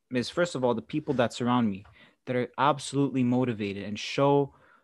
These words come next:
the dedication to getting the best grades, the best outcome. And then I'm able to also connect it to other topics that do interest me. And then I see the career ahead of it. That meaning is a sort of,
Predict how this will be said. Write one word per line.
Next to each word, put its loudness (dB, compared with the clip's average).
the -8
dedication 0
to -4
getting 0
the -10
best -4
grades, -16
the -8
best -2
outcome. -12
And 0
then 4
I'm 4
able 2
to 2
also 2
connect -2
it -4
to -4
other 0
topics -16
that -2
do 4
interest -4
me. -16
And -2
then -2
I 0
see -6
the -4
career -2
ahead -6
of -12
it. -16
That 4
meaning 4
is -4
a 2
sort 6
of, 6